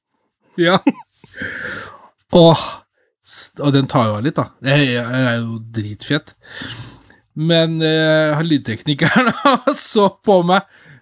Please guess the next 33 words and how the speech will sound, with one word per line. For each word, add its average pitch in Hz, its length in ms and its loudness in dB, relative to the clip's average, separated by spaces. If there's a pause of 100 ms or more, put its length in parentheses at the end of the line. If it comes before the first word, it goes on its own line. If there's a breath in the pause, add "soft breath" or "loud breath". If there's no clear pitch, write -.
(140 soft breath)
med 180 260 0
to 175 280 -2 (140)
kjempedigre 139 1200 -2
øyne 123 260 2
og 165 60 2
lurte 151 180 0
på 135 140 0
hva 143 160 4
fader 151 960 -2
er 160 140 2
det 139 80 0
som 156 100 0
skjer. 196 320 0 (840 soft breath)
Eh, 147 320 4
og, 143 240 2
og - 800 -10
det 147 100 -6
eksploderte 147 640 -2
ut - 80 -18
på 127 80 -4
gulvet. 107 400 -2 (1600)
Eh, 143 680 2
og 143 120 -6
så, 165 200 -2
<laughs> 147 40 -4
så 208 140 4
bare 190 180 2
tittet 160 280 -2
jeg 139 80 -4
på 151 100 -2
lydteknikeren 139 800 -2
og 151 120 0
så 139 40 -6